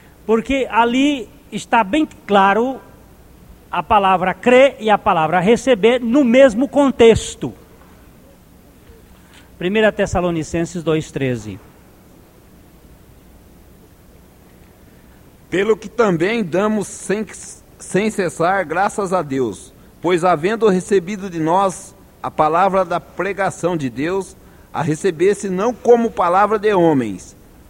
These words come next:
Speaker 2: mas segundo é na verdade, como palavra de Deus,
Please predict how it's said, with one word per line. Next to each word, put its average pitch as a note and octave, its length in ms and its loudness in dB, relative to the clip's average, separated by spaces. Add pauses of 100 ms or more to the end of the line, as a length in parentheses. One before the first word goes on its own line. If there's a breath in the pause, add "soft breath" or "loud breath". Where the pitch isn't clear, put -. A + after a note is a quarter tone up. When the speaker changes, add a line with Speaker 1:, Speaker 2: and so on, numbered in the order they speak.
Speaker 2:
mas D3 280 0
segundo E3+ 580 -2
é F#3 120 2
na F#3 140 -2
verdade, A#2+ 800 -6
como E3+ 260 -2
palavra E3 600 0
de E3+ 160 -6
Deus, A2+ 440 -6